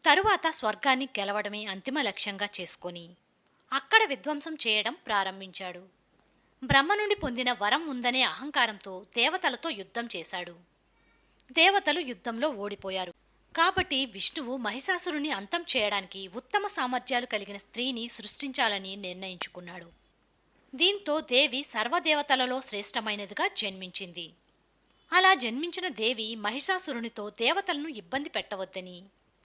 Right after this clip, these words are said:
యుద్ధం ఆపకపోతే మరణం తప్పదని హెచ్చరించింది. దాంతో అతను దేవితో యుద్ధానికి దిగుతాడు.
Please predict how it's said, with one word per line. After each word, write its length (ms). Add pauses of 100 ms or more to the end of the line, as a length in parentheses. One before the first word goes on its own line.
(340)
యుద్ధం 360
ఆపకపోతే 760
మరణం 400
తప్పదని 580
హెచ్చరించింది. 800 (680)
దాంతో 480
అతను 380
దేవితో 460
యుద్ధానికి 520
దిగుతాడు. 640